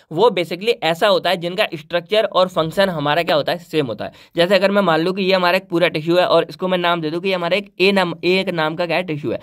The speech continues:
तो इस ए नाम के अंदर जितने भी हमारे सेल्स होंगे, ये जितने भी हमारे सारे के सारे सेल्स हैं, उन सबका स्ट्रक्चर और फंक्शन हमारा क्या होने वाला है, सेम होने वाला है।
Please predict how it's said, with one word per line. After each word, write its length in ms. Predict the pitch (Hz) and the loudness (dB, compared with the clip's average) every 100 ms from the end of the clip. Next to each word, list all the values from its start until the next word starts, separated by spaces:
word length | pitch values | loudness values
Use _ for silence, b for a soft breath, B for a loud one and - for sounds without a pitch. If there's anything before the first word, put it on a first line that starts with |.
| B B 220 | B B 0
तो 60 | |
इस 160 | 247 233 | 2 2
ए 160 | 196 226 | 4 4
नाम 180 | 214 208 | 4 0
के 100 | 208 | -2
अंदर 140 | 220 | -2
जितने 360 | 175 170 196 233 | -4 -4 0 2
भी 100 | 226 | 4
हमारे 260 | 190 175 | 2 0
सेल्स 240 | 165 151 139 | 0 0 0
होंगे, 160 | 123 | -4
ये 220 | 127 156 165 | -2 -2 -2
जितने 300 | 151 165 180 | -4 -4 -2
भी 80 | |
हमारे 240 | 185 165 175 | 0 0 0
सारे 260 | 180 185 | 0 0
के 60 | 180 | 2
सारे 200 | 170 170 | 0 2
सेल्स 240 | 170 127 | 0 0
हैं, 160 | 156 160 | 0 -2
उन 200 | 202 220 | -2 -2
सबका 400 | 214 147 175 180 147 | -2 -2 0 -2 -4
स्ट्रक्चर 500 | - 156 151 180 - | -4 -4 0 -2 0
और 140 | 170 | -2
फंक्शन 340 | 165 147 147 170 | 0 -4 -2 0
हमारा 260 | 143 143 | 2 0
क्या 120 | 160 165 | 0 0
होने 140 | 151 | 0
वाला 180 | 131 139 | 0 0
है, 80 | 185 | -4
सेम 300 | - 147 123 | 0 0 0
होने 140 | 110 | -4
वाला 240 | 104 90 | -4 -4
है। 80 | 87 | -6